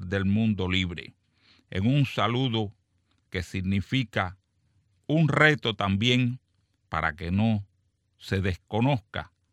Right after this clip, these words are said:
a esta isla cautiva y a un pueblo que desea ser libre y soberano. Los augurios, como decían los romanos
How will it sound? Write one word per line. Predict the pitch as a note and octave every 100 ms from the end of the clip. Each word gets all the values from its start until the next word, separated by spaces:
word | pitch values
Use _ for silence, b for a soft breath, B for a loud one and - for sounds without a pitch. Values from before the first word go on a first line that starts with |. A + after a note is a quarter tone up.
| _ _ _
a | F2+ G2
esta | G2+ - F2+
isla | G#2 F#2 G2 E2+
cautiva | E2 E2 - B2 A#2+ G#2 G2 _ _ _ _
y | F#2+ F2+
a |
un | G2 F#2+
pueblo | _ G2 G#2 F#2+ F2 - _ _ _ _ _ _ _
que | - D#2+
desea | D#2+ - G#2 G2 E2+
ser | - F#2
libre | E2+ G2 A#2+ F#2 E2
y |
soberano. | - D2+ D2 D2 C#2+ - - _ _ b b b b b
Los | F2+ E2
augurios, | F#2+ G2 G#2 C#3+ C3 B2+ A#2 - _ _ _ -
como | G#2 G#2+
decían | G#2+ - C3+ C3+
los | A#2 G#2+
romanos | A2 A#2 C#3 C#3+